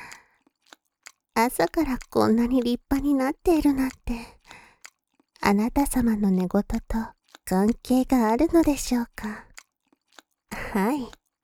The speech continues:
寝言です。すごいことをたくさん喋っていましたよ。「玉美のおまんこ、つくたびに閉まるぞ。」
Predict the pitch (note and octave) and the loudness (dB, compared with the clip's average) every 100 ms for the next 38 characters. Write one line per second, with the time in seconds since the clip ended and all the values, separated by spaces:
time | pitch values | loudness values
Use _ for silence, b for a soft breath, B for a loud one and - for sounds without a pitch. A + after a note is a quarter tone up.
0 | - _ E3+ D#3+ F3 G#3 - A3+ A#3 B3 | -20 _ -4 -2 4 2 4 0 0 -2
1 | - - A3+ - - - _ _ _ - | -4 -10 -12 -14 -20 -20 _ _ _ -20
2 | _ - - A#3 G#3+ A3 C4 - B3 - | _ -18 -8 -6 -2 0 0 -2 -8 -4
3 | A#3 G#3 - G3+ - - A#3 A#3+ - B3+ | -4 -4 -6 -6 -6 0 2 2 0 -2
4 | C#4 E4+ - D4+ B3+ B3+ - - A#3 G3+ | -2 -4 -2 0 0 -2 -4 -4 -4 -4
5 | G#3+ - - B B B B B _ _ | -6 -8 -18 B B B B B _ _
6 | _ _ _ - - G3 G3 G3 G#3+ A3 | _ _ _ -14 -2 0 0 0 2 4
7 | G#3+ G3+ A3+ A#3+ - - G3+ - b b | 4 0 -4 -6 -12 -10 -10 -10 b b
8 | b b b _ _ - - G#3 - B3 | b b b _ _ -12 -6 -6 -2 -4
9 | A#3 G#3+ G#3 - A#3 B3+ C#4 B3 - | -4 -6 -8 -4 -2 0 0 -4 -4